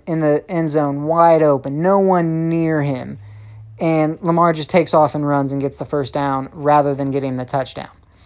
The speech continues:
Now, I think that's the drive where Mark Ingram scored, so it didn't matter, but you're not, that's not a guaranteed touchdown. He got the first down, but they still had to score after that.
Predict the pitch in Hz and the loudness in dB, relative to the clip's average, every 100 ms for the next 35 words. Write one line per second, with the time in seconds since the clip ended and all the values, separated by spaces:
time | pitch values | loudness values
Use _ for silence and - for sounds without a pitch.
0 | - _ _ _ 170 156 165 160 160 160 | -20 _ _ _ -6 0 2 2 4 4
1 | 156 - 165 147 - 214 226 220 - - | 2 0 -2 -2 0 -2 -2 -6 -14 -20
2 | _ _ - 165 165 - 160 151 156 151 | _ _ -2 0 0 -4 -6 2 6 6
3 | 147 147 147 139 151 139 135 127 - 208 | 2 0 0 0 -4 -6 -6 -8 -2 0
4 | 175 139 139 _ _ - 160 143 196 147 | 2 0 -2 _ _ -8 -2 0 0 -2
5 | 139 139 147 175 214 220 208 - _ _ | -4 -2 0 0 0 -2 -4 -14 _ _
6 | - 143 202 220 185 - _ _ _ _ | -18 2 6 8 6 2 _ _ _ _
7 | - 175 190 214 185 196 220 220 165 185 | -10 -2 0 0 0 -2 0 0 0 0
8 | 185 170 170 185 185 139 151 160 160 175 | -2 -4 -2 -2 -2 -6 -4 0 0 2
9 | - - 262 139 - 151 165 135 135 147 | 0 -2 -2 -4 -2 -2 0 -4 -4 -4
10 | 151 139 185 160 156 139 - 165 147 143 | -4 -2 -2 0 0 -2 -8 -4 -2 -2
11 | 156 170 - 127 123 127 _ | -4 -4 -6 -6 -6 -8 _